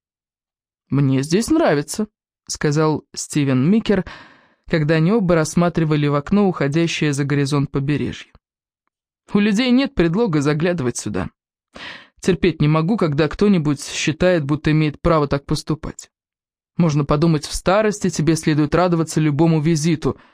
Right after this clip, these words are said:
прерывающему бесконечно скучный день». Они сидели и пили чай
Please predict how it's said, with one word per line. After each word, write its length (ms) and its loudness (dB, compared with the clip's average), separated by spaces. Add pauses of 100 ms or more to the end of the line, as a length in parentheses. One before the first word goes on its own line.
(520)
прерывающему 760 2
бесконечно 640 0
скучный 420 -2
день». 220 -6 (880)
Они 300 4
сидели 440 0
и 40 2
пили 260 2
чай 420 0